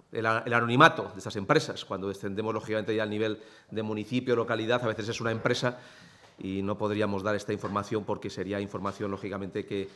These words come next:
rompería el anonimato de algunas de ellas que, lógicamente, no lo quieren hacer público. Quien quiera hacerlo público, que lo haga. Quien no quiera hacerlo, no lo haga. Son datos que están en el registro, eh, mercantil.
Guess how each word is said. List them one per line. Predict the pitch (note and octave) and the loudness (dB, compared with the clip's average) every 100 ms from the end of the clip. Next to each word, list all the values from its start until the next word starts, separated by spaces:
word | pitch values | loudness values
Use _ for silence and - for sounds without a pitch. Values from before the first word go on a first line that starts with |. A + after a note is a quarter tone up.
| - - - | -20 -20 -6
rompería | G#2+ A2+ A2 A#2 | -4 0 2 4
el | |
anonimato | A2+ A2 G#2+ G#2+ A2+ A2+ A#2 - - | 4 2 0 2 2 0 -2 -4 -12
de | G#2 | -4
algunas | G2+ G#2 A2 G2 | -2 0 -2 -2
de | |
ellas | G#2 G#2+ | -2 -2
que, | - | -2
lógicamente, | G2+ - G2+ G2 F#2+ | -4 -4 -4 -4 -4
no | G#2 | -2
lo | G2+ | -2
quieren | G2 | -4
hacer | F#2+ F2+ | -6 -4
público. | C3 B2 G2+ | -2 -2 -4
Quien | F#2 F2+ | -6 -4
quiera | G#2+ | -4
hacerlo | G2+ F#2 | -2 -2
público, | G#2 G2 | -2 -2
que | G2 | 0
lo | G#2+ | 0
haga. | G#2+ - - | 0 -6 -10
Quien | G#2+ | -8
no | G2+ | -4
quiera | G#2 G2 | -2 -4
hacerlo, | G2+ G#2 | -2 -2
no | G2+ | 0
lo | G#2 | 0
haga. | A2 | 0
Son | F#2 G2 | -2 -6
datos | G2 G2 | -6 -8
que | |
están | G2 G2+ | -8 -6
en | G2+ | -4
el | G2 | -4
registro, | F#2+ G2+ - F#2+ - - - - - _ - | -6 -8 -6 -8 -8 -16 -20 -20 -20 _ -8
eh, | F#2+ | -4
mercantil. | G2+ G2+ G2+ G2 B2 | -4 -2 -2 0 -2